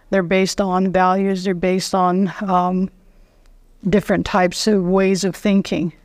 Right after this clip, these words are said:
Whereas if you look at the Western kind of mindset, it's really about data and what are the problems.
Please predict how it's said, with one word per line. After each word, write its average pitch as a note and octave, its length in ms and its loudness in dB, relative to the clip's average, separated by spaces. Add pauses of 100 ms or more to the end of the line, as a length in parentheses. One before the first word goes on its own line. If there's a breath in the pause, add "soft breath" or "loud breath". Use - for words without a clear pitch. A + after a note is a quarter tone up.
(120)
Whereas F3 440 2
if F#3 140 -2
you G3 80 0
look F#3 200 2
at F3 100 0
the F3 120 2
Western F#3 580 -2
kind - 280 -4
of F3+ 60 0
mindset, F3+ 600 -2 (440 soft breath)
it's - 160 -4
really F#3+ 220 0
about F3 300 -2
data F#3 420 -2 (460)
and F3 260 -2
what F#3 120 0
are F3+ 80 2
the F3 100 0
problems. E3+ 580 -2